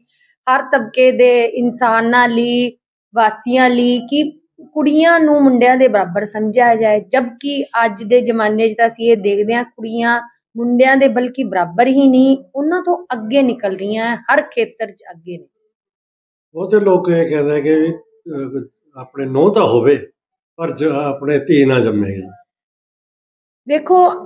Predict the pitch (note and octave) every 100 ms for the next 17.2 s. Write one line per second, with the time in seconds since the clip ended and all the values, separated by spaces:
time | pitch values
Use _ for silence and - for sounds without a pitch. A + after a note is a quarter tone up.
0 | - _ B3+ C4+ E4 E4 D4+ D4 B3+ C4+
1 | D4+ D4+ C#4+ D4+ D4+ C4+ C#4 C#4+ A#3+ B3
2 | C4+ B3 - _ _ _ _ _ _ A#3
3 | D4 D4+ D#4+ D#4+ D4 C#4+ E4+ D4+ - -
4 | C4+ C4 A#3 A3+ G#3+ G#3+ - _ _ -
5 | D4+ C#4+ C4 B3+ C#4 D#4 C4 D4 D#4 D#4
6 | B3 A3+ G#3+ C#4 C#4 - C#4 - D4 C#4+
7 | - A#3 A3+ A3+ A3 C#4 C4+ C4+ C4 C4
8 | D#4+ D4 C#4+ D4+ C4 C4 D4 C#4+ G#3+ E3+
9 | - _ _ B3 A#3 C#4+ D#4 B3+ D4+ D4+
10 | C4+ A#3 C4 C#4 D4 D#4+ E4 - E4 C#4+
11 | A3+ A3 - _ _ _ _ _ _ _
12 | _ _ _ _ _ _ _ - F4 F4+
13 | F4 E4 E4 E4+ E4+ E4+ E4 E4+ C4 E4+
14 | D#4 D4 C#4+ C#4 C#4+ C#4+ C#4+ C#4+ C#4 C4+
15 | D#4 D#4 C#4 A#3+ G#3+ A#3 B3 A#3 A3 A#3
16 | A3+ G3+ F#3 E3 G3+ G#3 A3+ A3+ B3+ B3+
17 | A#3+